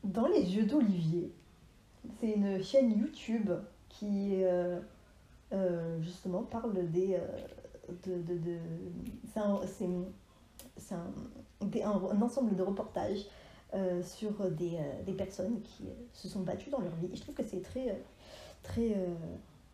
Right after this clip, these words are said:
très in-, intéressant. Et parce que c'est une chaîne qui n'est pas, qui n'est pas assez, euh, regardée. Et pourtant, enfin, on le, et pourtant, c'est une, c'est, c'est une chaîne YouTube qui est très intéressante, avec un présentateur, mais juste, euh, bah, c'est, c'est un présentateur en or qui,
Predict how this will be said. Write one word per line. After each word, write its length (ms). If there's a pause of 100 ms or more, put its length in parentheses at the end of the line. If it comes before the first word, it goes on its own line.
(160)
très 220
in-, 180 (140)
intéressant. 600 (300)
Et 80
parce 120
que 80
c'est 100
une 80
chaîne 160
qui 120
n'est 120
pas, 140 (140)
qui 80
n'est 120
pas 240
assez, 380
euh, 160
regardée. 440
Et 60
pourtant, 340
enfin, 160 (480)
on 100
le, 460 (960)
et 140
pourtant, 380
c'est 160
une, 140
c'est, 340
c'est 160
une 120
chaîne 440
YouTube 320
qui 80
est 100
très 260
intéressante, 560 (220)
avec 220
un 80
présentateur, 760
mais 540
juste, 300
euh, 140
bah, 300
c'est, 260
c'est 120
un 60
présentateur 480
en 160
or 240
qui, 400